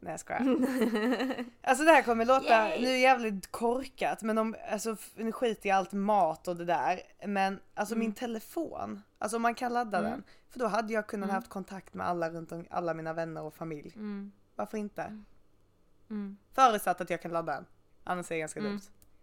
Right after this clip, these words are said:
Speaker 2: Du får ha extremt många bra powerbanks med dig, helt enkelt.
Speaker 1: Ja, eller sol-, såna sol-, vad heter det? Solceller.
Speaker 2: Ja, just det.
Speaker 1: Mm.
Speaker 2: Smart tänkt.
Speaker 1: Mm. Jag har
Speaker 2: kanske
Speaker 1: tänkt på
Speaker 2: ser
Speaker 1: mycket
Speaker 2: längre.
Speaker 1: innan. Nej, jag skojar, det har jag inte gjort.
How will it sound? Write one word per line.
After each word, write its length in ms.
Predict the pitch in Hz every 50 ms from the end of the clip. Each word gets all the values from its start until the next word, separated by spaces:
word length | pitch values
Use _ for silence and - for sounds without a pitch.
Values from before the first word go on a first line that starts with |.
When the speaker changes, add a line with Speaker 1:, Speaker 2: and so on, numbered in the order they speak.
| _ _ - - - - - - - - - - _
Speaker 2:
Du 120 | - 220 208
får 140 | - 220
ha 160 | 214 208 196 -
extremt 560 | - - - - - 220 208 208 196 196 -
många 280 | 196 196 190 185 175
bra 200 | 170 180 175 170
powerbanks 680 | 170 - 180 170 165 165 170 170 185 185 180 170 - -
med 120 | 165 175
dig, 100 | - -
helt 180 | 170 170 170 170
enkelt. 240 | 170 - - -
Speaker 1:
Ja, 160 | - 226 220 214
eller 180 | 208 196 196
sol-, 300 | 185 - - 208 202 202
såna 260 | 190 - 196 180 175
sol-, 320 | 170 - - 196 196 196 185
vad 80 | 175
heter 200 | 185 180 - 165
det? 120 | 160 156 165
Solceller. 560 | - - 196 180 - - - 160 156 160 180 - - _
Speaker 2:
Ja, 640 | 247 247 349 427 466 466 440 381 294 240 202 196 - - - -
just 360 | 226 226 320 403 - - -
det. 200 | 208 - - 202 - - -
Speaker 1:
Mm. 120 | 175 175 196
Speaker 2:
Smart 400 | 240 - 262 359 330 - - - -
tänkt. 380 | - - - 202 - - - -
Speaker 1:
Mm. 240 | 170 160 170 240 320 - _ _ _ _ _ _ _ - _ - -
Jag 60 | -
har 60 | 180
Speaker 2:
kanske 140 | 185 269 269
Speaker 1:
tänkt 140 | 226 196 -
på 60 | -
Speaker 2:
ser 60 | 208
Speaker 1:
mycket 160 | 208 208 - 220
Speaker 2:
längre. 80 | 202
Speaker 1:
innan. 260 | 196 185 165 156 - -
Nej, 100 | 180 175
jag 80 | 170 165
skojar, 160 | - 180 156
det 40 | 151
har 20 | 156
jag 40 |
inte 100 | 160 -
gjort. 160 | 151 - -